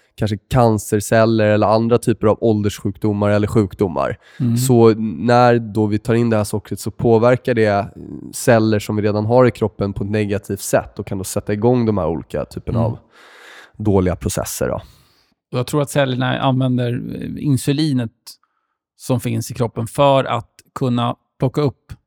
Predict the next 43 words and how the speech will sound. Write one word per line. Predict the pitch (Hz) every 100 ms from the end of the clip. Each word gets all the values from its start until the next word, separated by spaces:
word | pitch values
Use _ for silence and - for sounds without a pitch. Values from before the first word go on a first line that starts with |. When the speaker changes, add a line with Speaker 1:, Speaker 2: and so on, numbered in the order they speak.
| _ -
Speaker 2:
energin. | 131 127 135 120
De | 135
behöver | 127 143 147
ju | 131
Speaker 1:
Mm. | 127 120
Speaker 2:
kolhydrater, | 127 120 156 - - 127
är |
ju | 113
Speaker 1:
Mm. | 117
Speaker 2:
cellernas | 98 110 110 110 120
energi. | 113 120 170 113 123
Speaker 1:
Mm. | 117 104 - -
Speaker 2:
Eh, | 110 110
men | 117
då | 120
behövs | 123 117 -
ens-, | 127 110 -
insulinet | 131 - 131 143 120 -
för | 120 110
att | 110
kunna | - 117
plocka | - 127 151
upp | - -
det |
här. | 101 101 -
Speaker 1:
Mm, | 110
just | 101 -
det. |
Speaker 2:
Eh, | 110 110 113
men | 131
dunkar | 143 131 139
man | 135
i | 160
sig | 160 151
för | 131
mycket | 120 120
socker | 147 131 131
så | 127
minskar | 127 120 113 123 117 117 -
känsligheten | - 147 117 143 180 - 120 117 -
Speaker 1:
Mm. | 120
Speaker 2:
i |
kroppen, | 107 107 -